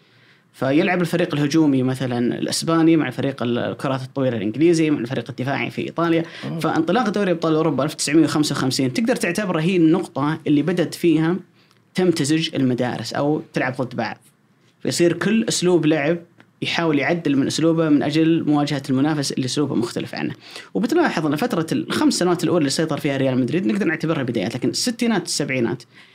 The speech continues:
Speaker 1: هي اللي ظهرت فيها المدارس الكروية، خلينا نقول، الثورية، أو اللي غيرت من مفهوم الكورة. يعني، في الستينات طلع، آه، هيريرا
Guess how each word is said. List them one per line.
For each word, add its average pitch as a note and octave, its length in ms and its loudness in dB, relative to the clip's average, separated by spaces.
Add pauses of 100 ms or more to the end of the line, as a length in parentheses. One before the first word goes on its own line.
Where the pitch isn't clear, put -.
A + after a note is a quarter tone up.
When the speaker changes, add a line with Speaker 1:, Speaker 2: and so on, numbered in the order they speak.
(220)
Speaker 1:
هي A3 120 2
اللي D4 140 6
ظهرت F#3+ 420 0
فيها E3 320 2
المدارس C3+ 600 0
الكروية، D3+ 560 0
خلينا C#3 260 -2
نقول، C3+ 300 0 (540)
الثورية، A#2+ 460 -4 (220)
أو C3 160 -2
اللي C3 380 -2 (480)
غيرت D#3+ 500 4
من B2+ 100 2
مفهوم B2+ 340 -2
الكورة. A2 340 -4
يعني، A#2+ 240 -2
في - 300 -16
الستينات E3+ 520 0
طلع، C3+ 420 -2
آه، A#2 580 -4
هيريرا C3 380 -2